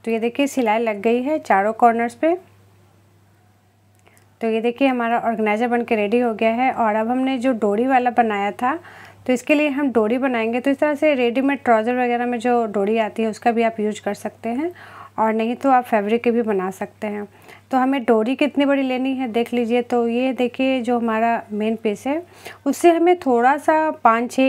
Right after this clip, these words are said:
इंच लगभग बड़ा रखना है। तो इसके लिए मैंने ये साड़ी वाले फैब्रिक का ही डोरी बनाया है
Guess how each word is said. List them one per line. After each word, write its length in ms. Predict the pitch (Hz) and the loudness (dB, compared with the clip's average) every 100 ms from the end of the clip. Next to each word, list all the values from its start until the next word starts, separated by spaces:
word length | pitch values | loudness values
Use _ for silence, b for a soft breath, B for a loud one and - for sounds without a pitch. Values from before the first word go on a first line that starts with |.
| - | 2
इंच 260 | 262 247 240 | -2 0 -2
लगभग 380 | 208 220 208 202 | 0 0 -2 -2
बड़ा 200 | 202 214 | 0 0
रखना 380 | 202 - 202 202 | -2 -4 -4 -2
है। 200 | 269 339 - | -6 -6 -6
तो 80 | 220 | -8
इसके 260 | - - | -6 -4
लिए 140 | 226 226 | -2 -2
मैंने 300 | 220 214 214 | -2 -2 -2
ये 120 | 214 | -4
साड़ी 300 | 214 190 202 | -2 -2 0
वाले 180 | 220 220 | 0 0
फैब्रिक 420 | - 208 202 220 | -2 -4 -2 -4
का 100 | - 220 | -2 -2
ही 160 | 247 | -2
डोरी 280 | 220 202 202 | -4 -4 -2
बनाया 360 | 214 196 190 196 | -4 -4 -4 -4
है 180 | 233 | -6